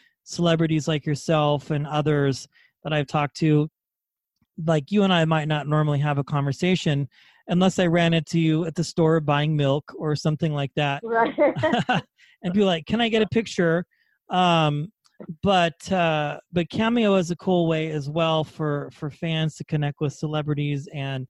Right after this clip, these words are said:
Speaker 2: Yes.
Speaker 1: just get a little shout out, so to speak, about a business or a project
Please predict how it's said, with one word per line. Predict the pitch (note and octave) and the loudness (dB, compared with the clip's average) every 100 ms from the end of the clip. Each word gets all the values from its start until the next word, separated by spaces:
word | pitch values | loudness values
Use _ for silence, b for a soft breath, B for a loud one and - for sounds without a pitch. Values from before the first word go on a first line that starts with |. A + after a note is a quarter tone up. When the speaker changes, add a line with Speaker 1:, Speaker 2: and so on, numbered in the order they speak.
| b | b
Speaker 2:
Yes. | F#3 F3+ C3+ - - | -2 -2 -2 -8 -2
Speaker 1:
just | F3 E3 - _ _ _ | 0 0 -4 _ _ _
get | F#3 F#3+ | 0 2
a | |
little | G3+ G#3 | 4 2
shout | F#3 G#3+ G3+ G#3 | 2 2 2 4
out, | G3 G#3+ C#4 | 2 2 -2
so | - F#3+ F#3 | -6 0 2
to | |
speak, | F3 - F#3+ G3+ | 0 -2 -4 -2
about | F#3 D#3+ D3+ D3 - - | -4 -2 -2 -4 -8 -10
a | |
business | C#3+ F3 E3+ F3 F3 F3 E3+ | -2 0 0 2 0 0 0
or | D#3 | 0
a | C#3+ | 0
project | - D#3+ D#3 E3 E3 | 0 0 2 0 0